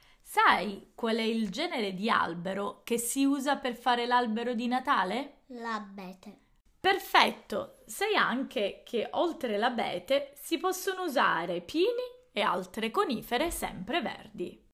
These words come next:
Speaker 1: Di recente lo psicologo Steve McKeon ha spiegato che l'immersione nell'atmosfera natalizia fa mantenere i contatti col bambino che c'è in noi,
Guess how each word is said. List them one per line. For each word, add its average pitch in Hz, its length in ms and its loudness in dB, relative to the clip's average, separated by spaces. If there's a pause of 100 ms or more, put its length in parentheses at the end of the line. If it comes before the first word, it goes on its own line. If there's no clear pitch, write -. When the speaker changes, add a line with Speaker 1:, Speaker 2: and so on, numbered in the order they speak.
(380)
Speaker 1:
Di 277 120 2
recente 180 840 -4
lo 185 160 -2
psicologo 175 720 -4
Steve 175 500 -4
McKeon 175 880 -4 (360)
ha 226 100 0
spiegato 175 880 -4
che - 120 -12
l'immersione 170 760 -4
nell'atmosfera 170 1080 -4
natalizia 208 800 -4 (320)
fa - 180 -2
mantenere 254 760 0
i - 20 -2
contatti 233 880 -2
col 220 220 0
bambino 196 480 -2
che 170 180 -6
c'è - 160 -6
in 170 140 -4
noi, 131 420 -4